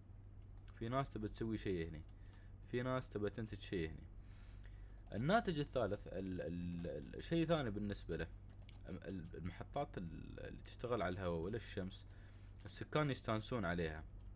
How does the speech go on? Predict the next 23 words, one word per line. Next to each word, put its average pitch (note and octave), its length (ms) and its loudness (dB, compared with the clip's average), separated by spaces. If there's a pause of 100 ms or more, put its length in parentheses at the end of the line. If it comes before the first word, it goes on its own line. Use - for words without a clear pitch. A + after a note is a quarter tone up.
(680)
نسبة A#2+ 440 2
الرضا G#2 420 6 (380)
عن F2+ 440 0 (1300)
المدينة C3 320 4
تزداد. A2 460 2 (760)
المشكلة A#2+ 720 2
مش D#3 220 0
في - 100 -2
نسبة G2+ 340 -2
الرضا F2 260 2
بس، G2+ 320 -2
إذا G#2 300 0
أنت B2 160 0
بعيد G#2+ 360 2
طبعا E2+ 220 2
ما A2 180 -2
سويت E2+ 400 0
لهم E2+ 180 2
إزعاج E2+ 500 0
أو E2+ 160 2
نويز F2+ 560 -2
أو F2+ 220 0
غيره، E2+ 320 2